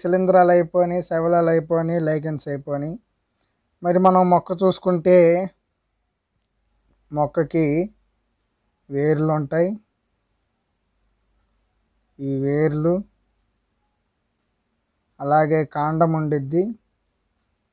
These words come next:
మరి దానికి ఆకులు ఉంటా ఉంటాయి అన్నమాట, పత్రాలు అనుకుందాం. ఈ యొక్క వేర్ల అధ్యయనాన్ని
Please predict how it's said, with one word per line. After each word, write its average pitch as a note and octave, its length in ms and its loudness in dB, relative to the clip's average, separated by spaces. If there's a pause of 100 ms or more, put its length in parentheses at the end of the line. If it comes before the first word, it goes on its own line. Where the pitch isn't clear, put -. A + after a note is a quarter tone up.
(800)
మరి D3+ 200 -6
దానికి E3 380 0 (1300)
ఆకులు D#3 320 0
ఉంటా D3 200 -4 (120)
ఉంటాయి B2+ 260 -8
అన్నమాట, A2+ 360 -14 (1000)
పత్రాలు C3+ 520 -2
అనుకుందాం. A2 420 -14 (920)
ఈ E3 100 0
యొక్క F#3 160 4 (320)
వేర్ల F#3+ 340 4 (140)
అధ్యయనాన్ని F3 760 2